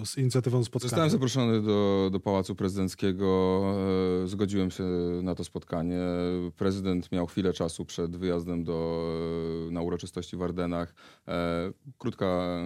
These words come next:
Speaker 2: d-, krótka rozmowa, głównie
Speaker 1: Rozmawialiście o
Speaker 2: reprywatyzacji.
Speaker 1: dużej ustawie reprywatyzacyjnej?
Speaker 2: Rozmawialiśmy
Speaker 1: Miała
Speaker 2: o,
Speaker 1: być.
Speaker 2: nie, my
Speaker 1: Miało
Speaker 2: rozmawialiśmy o
Speaker 1: Prawo
Speaker 2: tym,
Speaker 1: i
Speaker 2: że trzeba
Speaker 1: Sprawiedliwość
Speaker 2: tę
Speaker 1: ją
Speaker 2: sprawę
Speaker 1: przygotować.
Speaker 2: absolutnie rozwiązać systemowo.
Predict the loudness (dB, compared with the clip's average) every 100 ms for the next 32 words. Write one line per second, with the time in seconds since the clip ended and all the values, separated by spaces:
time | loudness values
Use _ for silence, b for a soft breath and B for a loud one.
0 | -8 -10 -10 -8 -6 -4 0 0 0 0
1 | -2 0 4 6 8 8 6 6 4 6
2 | 6 4 4 6 6 6 6 6 6 6
3 | 4 2 4 2 4 2 4 2 4 4
4 | 6 4 4 2 2 -6 -8 -4 -2 0
5 | 2 4 6 6 4 2 2 4 4 4
6 | 4 4 4 4 2 2 4 4 2 0
7 | -2 -2 -4 -2 -2 -2 -2 -2 -4 -4
8 | -2 -2 0 -2 -2